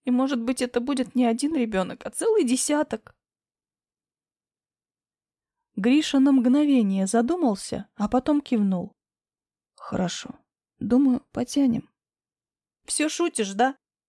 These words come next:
«Какие уж тут шутки»,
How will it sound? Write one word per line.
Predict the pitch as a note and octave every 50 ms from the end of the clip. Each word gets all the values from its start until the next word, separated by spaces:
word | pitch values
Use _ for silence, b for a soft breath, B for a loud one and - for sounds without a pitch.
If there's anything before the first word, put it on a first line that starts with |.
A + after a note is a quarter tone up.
| _ _ _ _ _ _ _ _ _ _ _ _ _ _ _ _ _ _ _ _
«Какие | - E3 E3+ - - G3 G#3+
уж | A3 A3+ G#3+ -
тут | - A#3 A3 - -
шутки», | - - - B3+ A3+ - - - - - - -